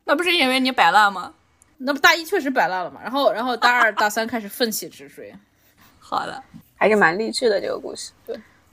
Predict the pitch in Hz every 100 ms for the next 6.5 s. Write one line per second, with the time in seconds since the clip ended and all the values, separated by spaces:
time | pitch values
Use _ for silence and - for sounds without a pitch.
0 | _ _ - 156 165 - 285 339 349 233
1 | 208 262 247 302 277 208 214 202 - 302
2 | 214 233 262 240 269 262 226 247 226 233
3 | 190 196 254 247 220 208 214 202 202 226
4 | 233 302 254 170 170 185 190 185 190 190
5 | 180 233 214 247 214 - - 196 185 190
6 | 196 - 175 131 110